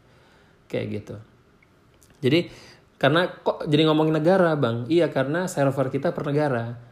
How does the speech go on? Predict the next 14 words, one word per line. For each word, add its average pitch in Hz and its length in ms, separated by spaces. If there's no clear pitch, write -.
Nah, 139 80
tiap 143 240
server 147 480
itu 170 160
punya 170 240
karakter 147 400
permainan. 131 720
Yang 139 240
mana 156 320
kalau, 139 720
apa 135 320
namanya, 131 400
kalau 139 160
kita 139 240